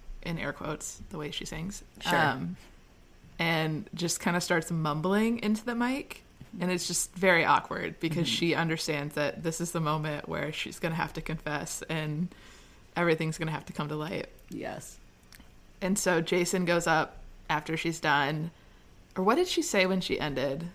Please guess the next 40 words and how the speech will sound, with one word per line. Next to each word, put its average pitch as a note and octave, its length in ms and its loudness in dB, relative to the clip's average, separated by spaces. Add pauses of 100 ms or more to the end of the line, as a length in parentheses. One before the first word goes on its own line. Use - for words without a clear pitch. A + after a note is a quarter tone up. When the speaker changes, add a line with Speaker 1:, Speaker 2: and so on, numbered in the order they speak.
(720)
Speaker 2:
She's A3 180 4
Speaker 1:
She G#3+ 60 8
Speaker 2:
like, G3 140 8
Speaker 1:
said, F3 120 4
"This F#3 140 2
is G3 80 8
the F#3 80 8
Speaker 2:
"Okay, B3 100 12
Speaker 1:
part F#3 120 8
Speaker 2:
thank A#3+ 120 10
Speaker 1:
where B3 80 6
we A#3+ 140 10
Speaker 2:
you, A#3+ 60 10
Speaker 1:
don't A#3 160 8
Speaker 2:
and G#3 180 6
Speaker 1:
talk - 80 0
to - 60 10
Speaker 2:
as A3 200 10
Speaker 1:
me." - 60 4
Speaker 2:
always, G3 640 6
no F#3 140 6
one F#3 160 6
come G3+ 140 4
talk F#3 200 4
to F3+ 80 0
me F3+ 80 6
after D#3+ 220 2
the E3+ 80 0
show. - 260 2
Thanks." - 680 -4
<laughs> E3+ 40 8 (580)
Speaker 1:
<laughs> - 340 -2
Yeah. D#3+ 280 0 (840)
Yeah. F3 360 4 (200)
Um, D#3 360 4
but E3 160 2
naturally, E3+ 500 4
Jason D3+ 360 -2
walks D3 260 -4
up C3+ 260 -2